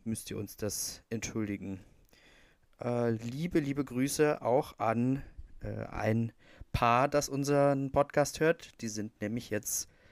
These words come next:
äh, oder werden jetzt Eltern. Herzlichen Glückwunsch, äh, von der Roten Kante. Äh, auch einer unserer Trucker-Jungs. Ähm, der wird jetzt Vater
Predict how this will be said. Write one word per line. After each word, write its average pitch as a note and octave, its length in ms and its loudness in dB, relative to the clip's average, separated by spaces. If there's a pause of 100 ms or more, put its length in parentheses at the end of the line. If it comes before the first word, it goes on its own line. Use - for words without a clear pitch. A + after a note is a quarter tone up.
(320)
äh, G#2+ 240 0
oder G2+ 340 -4
werden C#3 280 4
jetzt F#2 260 -8
Eltern. G#2 480 -2
Herzlichen - 360 -6
Glückwunsch, A#2 520 0
äh, A#2 140 2
von - 180 -6
der C3 100 4
Roten A#2 240 -4
Kante. A2+ 480 0 (600)
Äh, G#2 200 -4 (160)
auch A2 160 -2
einer A2+ 320 0
unserer G#2 560 0 (420)
Trucker-Jungs. G2 1000 -2 (240)
Ähm, F#2+ 320 -12 (1120)
der G2 120 -4
wird G2 160 -6
jetzt - 160 0
Vater G#2 400 2